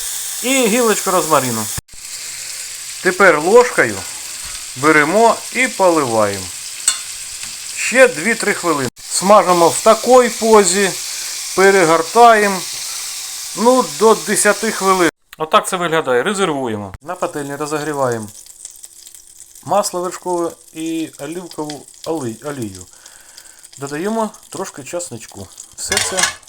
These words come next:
обсмажуємо. Викладаємо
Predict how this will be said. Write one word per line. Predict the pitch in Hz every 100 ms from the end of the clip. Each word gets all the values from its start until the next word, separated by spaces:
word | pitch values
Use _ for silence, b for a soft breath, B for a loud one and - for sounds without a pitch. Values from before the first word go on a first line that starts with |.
| - _ _
обсмажуємо. | 196 - - 107 95 90 - _ _ _ _ _ B B B B B _
Викладаємо | 131 156 165 165 214 240 233 226 233